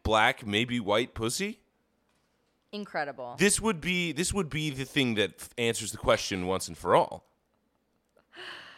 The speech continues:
Speaker 2: Uh, okay. Um, her name, i-, her new name is Nkechi Diallo.
Speaker 1: Nkechi Diallo.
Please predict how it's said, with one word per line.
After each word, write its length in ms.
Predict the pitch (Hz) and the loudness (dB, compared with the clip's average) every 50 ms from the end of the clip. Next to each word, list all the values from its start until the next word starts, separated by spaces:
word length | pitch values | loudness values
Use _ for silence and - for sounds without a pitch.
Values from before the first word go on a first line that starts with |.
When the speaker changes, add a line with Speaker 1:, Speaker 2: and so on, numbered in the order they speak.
| - - - - - - _ - | -20 -20 -20 -20 -20 -20 _ -12
Speaker 2:
Uh, 480 | - - 196 190 196 190 185 180 175 175 180 196 - - | -8 -4 -2 0 0 2 2 2 0 -2 -6 -10 -10 -8
okay. 260 | 202 196 196 170 160 - | -6 -4 -4 -4 -4 -4
Um, 440 | - 185 185 180 180 175 175 175 - _ | -4 -4 -4 -4 -6 -8 -12 -14 -16 _
her 240 | - 190 220 208 202 | -12 -8 -6 -6 -4
name, 340 | 190 190 185 190 190 185 185 | -4 -4 -4 -4 -6 -6 -8
i-, 440 | - - - - _ - 190 180 185 | -10 -10 -12 -14 _ -16 -16 -14 -10
her 140 | 214 202 180 | -10 -10 -8
new 180 | 180 180 180 180 | -8 -8 -8 -6
name 280 | 175 175 170 170 170 | -6 -6 -6 -6 -6
is 260 | 165 160 160 160 160 - - _ _ _ _ _ _ _ _ _ _ - 180 | -6 -8 -8 -8 -12 -16 -20 _ _ _ _ _ _ _ _ _ _ -10 -8
Nkechi 720 | 190 185 185 - - - 220 214 - - 214 220 208 175 | -8 -8 -8 -12 -12 -10 -10 -8 -8 -10 -10 -10 -12 -12
Diallo. 680 | 180 175 165 160 151 151 151 147 139 127 131 135 139 160 170 _ _ _ _ _ _ _ _ _ - | -8 -4 -2 -2 0 -2 -2 -4 -6 -8 -8 -8 -10 -14 -18 _ _ _ _ _ _ _ _ _ -8
Speaker 1:
Nkechi 760 | 87 101 95 - - - - - 139 147 - - 170 143 131 | -8 -8 -8 -8 -12 -14 -8 -6 -4 -2 -2 0 0 -2 -2
Diallo. 840 | 104 92 87 76 71 65 71 85 113 131 107 78 67 53 50 - - | -4 -8 -10 -8 -4 0 4 6 6 6 6 4 0 -6 -6 -10 -16